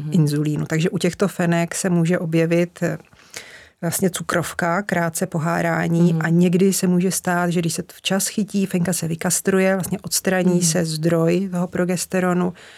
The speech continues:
Speaker 2: tak se může dostat do remise. To znamená,
Speaker 1: Mhm.
Speaker 2: je zase v pořádku, není potřeba jí píchat inzulín,
Speaker 1: Mhm.
Speaker 2: ale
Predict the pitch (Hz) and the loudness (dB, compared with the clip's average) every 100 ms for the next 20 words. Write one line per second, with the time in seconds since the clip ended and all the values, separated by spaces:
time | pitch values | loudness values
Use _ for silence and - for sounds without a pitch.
0 | - - 165 190 180 170 165 - - 170 | -16 -8 -4 0 2 2 0 -2 -4 -6
1 | - 165 165 160 165 - - 156 - 165 | -4 0 0 0 0 0 -2 -6 -8 -4
2 | 180 170 165 160 170 - 180 185 170 160 | -2 0 0 2 0 -4 -8 -2 0 0
3 | 165 175 - 165 170 165 165 - 190 208 | 0 -2 -2 0 0 0 -2 -2 -2 -2
4 | - - - - 180 185 180 170 185 170 | -8 -20 -20 -2 4 4 4 0 0 2
5 | 170 165 175 - 180 180 170 175 170 165 | 2 0 -2 -2 -4 0 2 4 4 4
6 | 160 170 160 170 165 | 2 0 0 2 2